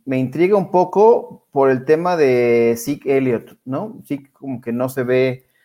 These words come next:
o no se ha visto como Zeke en las tem-, en las semanas recientes y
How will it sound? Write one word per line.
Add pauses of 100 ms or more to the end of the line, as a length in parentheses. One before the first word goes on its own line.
(140)
o
no
se
ha
visto
como
Zeke
en
las
tem-,
en
las
semanas
recientes
y